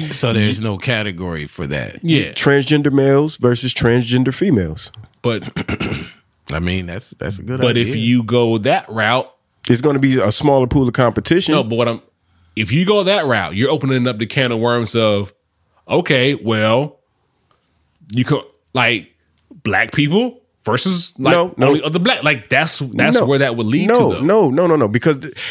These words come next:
Speaker 3: it's not broken down into race. Sports is broken down into gender, right?
Speaker 1: Yeah.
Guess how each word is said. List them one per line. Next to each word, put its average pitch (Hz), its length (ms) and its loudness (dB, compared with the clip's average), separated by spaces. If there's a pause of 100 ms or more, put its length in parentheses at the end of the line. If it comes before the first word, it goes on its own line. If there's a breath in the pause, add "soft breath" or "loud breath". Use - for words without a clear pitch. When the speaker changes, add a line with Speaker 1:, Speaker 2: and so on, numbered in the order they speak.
(280 loud breath)
Speaker 3:
it's 135 180 2
not 151 200 2
broken 170 240 2
down 127 180 4
into 104 160 4
race. 90 380 0
Sports 160 340 0
is 151 60 -2
broken 131 260 2
down 113 260 2
into 98 720 0 (680)
gender, 95 480 0 (800)
right? 120 300 2 (440)
Speaker 1:
Yeah. 87 260 -4